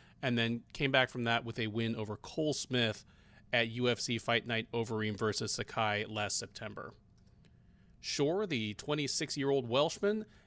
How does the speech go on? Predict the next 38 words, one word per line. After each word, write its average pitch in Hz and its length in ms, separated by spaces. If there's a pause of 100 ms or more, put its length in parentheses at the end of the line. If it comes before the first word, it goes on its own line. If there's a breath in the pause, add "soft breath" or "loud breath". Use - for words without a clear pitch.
is 123 180
a 117 100
perfect 190 420
thirteen 170 520
and 127 120
oh 170 280 (140)
in 123 140
his 113 160
mixed 117 260
martial 117 300
arts 117 180
career. 143 480 (280 loud breath)
He 147 180
is 107 140
two 202 320
and 139 100
oh 143 320
since 120 240
joining 127 440
the 117 80
U 120 220
F 117 120
C 120 260
out 110 180
of 107 220
Cage 156 280
Warriors. 107 520 (320 soft breath)
He 135 160
has 113 80
defeated 113 420
Noeline 127 500
Hernandez 120 640
and 110 280
Aaron 123 280
Phillips 110 560
in 117 200
that 107 220
time. 120 420